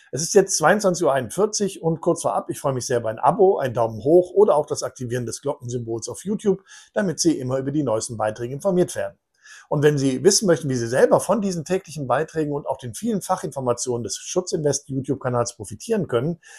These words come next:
indem Sie Ihre eigene Wertpapierstrategie entwickeln oder Ihr eigenes Wertpapierdepot aufbauen und strukturieren, sprechen Sie mich gerne an. Blicken wir zunächst wieder nach Asien.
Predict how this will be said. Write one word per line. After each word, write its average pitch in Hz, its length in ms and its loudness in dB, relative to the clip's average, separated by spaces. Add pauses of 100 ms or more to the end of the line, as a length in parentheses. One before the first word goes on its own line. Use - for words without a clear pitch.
(140)
indem 139 260 2
Sie 135 120 -4
Ihre 123 240 0
eigene 190 280 4
Wertpapierstrategie 156 840 0
entwickeln 127 420 -6
oder 127 240 -4
Ihr 131 260 -6
eigenes 156 460 0
Wertpapierdepot 123 720 0
aufbauen 123 440 0
und 117 100 -16
strukturieren, 190 640 0 (220)
sprechen 110 400 -8
Sie 123 100 -6
mich 123 140 -4
gerne 147 240 2
an. 117 220 -6 (500)
Blicken 202 260 8
wir 196 120 10
zunächst 147 340 0
wieder 143 160 4
nach 135 160 2
Asien. 123 500 0